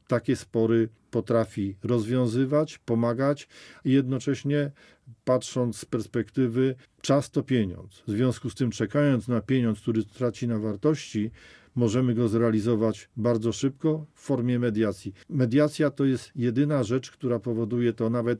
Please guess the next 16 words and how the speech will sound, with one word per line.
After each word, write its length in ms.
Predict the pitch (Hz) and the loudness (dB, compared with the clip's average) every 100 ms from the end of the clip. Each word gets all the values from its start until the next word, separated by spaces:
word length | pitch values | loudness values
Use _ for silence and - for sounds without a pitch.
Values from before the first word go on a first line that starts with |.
| _ | _
patrząc 480 | - 110 - 113 - | -4 -4 -2 -4 -2
na 180 | 113 110 | -2 0
nasze, 360 | 110 104 113 110 117 110 107 107 | -2 -2 -2 -2 -2 -2 0 -2
e, 40 | 101 | -2
życie 280 | 110 113 | -4 -6
społeczne, 580 | 101 113 104 110 - 107 - - - - | -8 -4 -2 -2 -4 -8 -8 -20 -14 -2
jeżeli 280 | 117 113 113 | 0 2 0
się 160 | 127 | 0
dogadujemy 640 | 117 110 117 117 120 120 113 | 0 2 2 4 2 2 0
z 40 | |
drugą 300 | 107 110 113 | 0 -2 -2
stroną, 400 | 107 123 120 117 113 - - 110 | -2 -2 0 0 -4 -16 -8 0
więcej 380 | 127 117 123 | 0 2 0
osiągniemy, 760 | 113 - 107 110 139 117 107 135 _ 123 | 0 0 0 0 0 0 -2 -6 _ -4
niż 200 | 123 - | -4 -2
czek-, 220 | 123 | -4